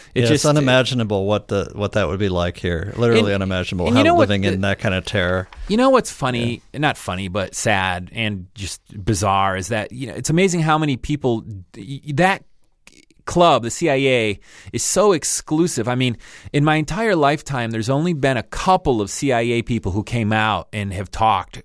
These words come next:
Speaker 1: publicly and openly about, like, just the evil work that they do. And I don't know if you're familiar with this guy, but I saw him on, uh, C-SPAN, like, twenty years ago, John Stockwell. I mean, and he was talking about, he was an operations director, which, according to my friend Matt, is pretty high up in the C I A food chain.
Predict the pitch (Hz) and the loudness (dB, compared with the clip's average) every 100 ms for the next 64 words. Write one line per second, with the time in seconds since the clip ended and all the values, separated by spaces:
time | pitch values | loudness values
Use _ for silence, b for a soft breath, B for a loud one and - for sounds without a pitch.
0 | _ - 110 101 104 95 92 - 104 104 | _ -2 -2 -2 -6 -6 -6 -4 -2 -2
1 | 95 87 82 95 104 95 92 104 95 113 | -2 -4 -4 -2 0 0 -2 -4 -6 -6
2 | - 110 110 101 101 170 208 104 104 90 | -6 -4 -2 0 2 0 0 -8 -6 -4
3 | 101 101 92 B B B B B 156 156 | -2 -2 -2 B B B B B 2 4
4 | 131 120 139 127 123 120 120 117 - 107 | 2 2 -4 -4 -2 -2 -2 -2 -2 -2
5 | 107 107 101 147 143 135 110 98 87 - | 0 0 0 2 2 2 0 -2 -8 -8
6 | 104 95 92 - 180 - 135 110 92 82 | -4 -2 -2 -2 -2 0 0 0 -2 -6
7 | - - - - 139 180 95 117 147 107 | -12 -16 -10 -2 0 0 0 0 0 0
8 | 87 73 B B B - 123 135 139 - | -2 -4 B B B -2 0 2 0 -4
9 | - 120 139 - 98 71 - 127 135 127 | 0 2 2 -2 -8 -8 -8 -4 0 -2
10 | 110 131 120 277 370 196 - 143 139 - | -2 -4 2 2 4 0 0 0 0 0
11 | 123 95 101 117 156 131 123 117 131 170 | -4 -2 -2 2 2 2 2 2 2 0
12 | 208 120 - 98 - 95 90 - - 120 | 0 -6 -2 -2 -2 -6 -6 -8 -4 -2
13 | 110 104 90 95 90 135 131 90 - 190 | 0 0 -2 -4 -2 0 0 -2 -4 -2
14 | 156 113 120 110 90 87 - 120 95 80 | 0 2 2 2 -2 -8 -4 -2 0 -2
15 | 78 143 147 139 92 78 | -4 0 0 0 -6 -6